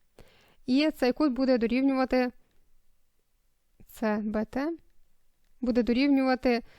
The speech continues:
дев'яносто мінус шістдесят, так, оскільки в прямокутному трикутнику сума двох гострих кутів дорівнює дев'яносто градусів. Отже, дев'яносто мінус шістдесят — тридцять градусів, ось тут тридцять градусів. Ну і, відповідно, з цієї сторони також тридцять градусів.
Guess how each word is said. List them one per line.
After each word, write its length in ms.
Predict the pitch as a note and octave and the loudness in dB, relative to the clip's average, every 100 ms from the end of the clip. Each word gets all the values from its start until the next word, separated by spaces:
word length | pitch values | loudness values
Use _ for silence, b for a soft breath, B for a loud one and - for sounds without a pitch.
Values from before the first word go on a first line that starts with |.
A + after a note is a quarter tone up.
| b | b
дев'яносто 560 | A#3 A#3+ A#3+ C4+ C4+ B3+ | 0 4 4 4 2 2
мінус 300 | A#3+ A#3 A#3 | 2 2 0
шістдесят, 600 | A#3 G#3+ A3 - C#4+ E4+ - | -2 -2 -2 -2 -2 -2 -4
так, 240 | B3 C#4 | -4 -4
оскільки 440 | C4 C4 A#3 A#3 | -4 -4 -2 -2
в 40 | A3+ | 0
прямокутному 600 | A#3 A#3 A3+ B3 A3+ A3 | -2 -2 -2 -2 0 0
трикутнику 680 | A3+ A3 C#4+ D4+ C#4+ C4 A#3+ | -2 -4 -4 -2 -4 -4 -6
сума 380 | B3+ B3+ B3 | -4 -2 -2
двох 260 | A3 A3 A3+ | -2 -2 -2
гострих 340 | A3+ - A3+ | -2 -4 -10
кутів 340 | - A#3 C#4 A#3 | -8 -6 -4 -4
дорівнює 400 | A3+ A#3 A3+ A3+ | -4 -2 -2 -2
дев'яносто 440 | A#3 A#3 A#3+ B3 | -2 -2 -4 -2
градусів. 440 | A3 G3+ B3+ A#3 A#3 B B B B - | -2 -4 -6 -12 -16 B B B B -4
Отже, 160 | A3+ | -2
дев'яносто 440 | A3 B3 C#4+ C#4 B3+ | 0 0 0 0 0
мінус 240 | B3 A#3+ | 0 -2
шістдесят — 460 | - A#3 A#3+ A3+ G#3+ | -4 -4 -2 -2 0
тридцять 340 | A3+ A3 A3 | -2 -2 -2
градусів, 580 | A#3 C4 D#4+ E4 E4 D#4+ - | 0 0 0 -2 -2 -4 -4
ось 220 | A#3 - | -6 -4
тут 200 | C#4 - | -6 -4
тридцять 360 | A3+ A3+ A#3+ | -4 -2 -2
градусів. 480 | A3 G#3 G#3 - A#3 _ _ B B B B - | -2 -2 -6 -10 -18 _ _ B B B B 0
Ну 100 | D4+ | 4
і, 240 | C4+ A#3+ | 4 2
відповідно, 460 | A3 - A#3+ C4 C4+ | -2 -2 0 2 0
з 40 | |
цієї 340 | - A#3 A3 G#3+ | 0 0 0 0
сторони 380 | - A3 A3+ C#4 | -2 0 0 0
також 380 | A#3+ A3+ A#3+ | -2 -2 -2
тридцять 460 | - A3 A3 A#3 - | -2 -2 0 -4 -2
градусів. 460 | A3 G#3 G#3 - | -2 -2 -4 -10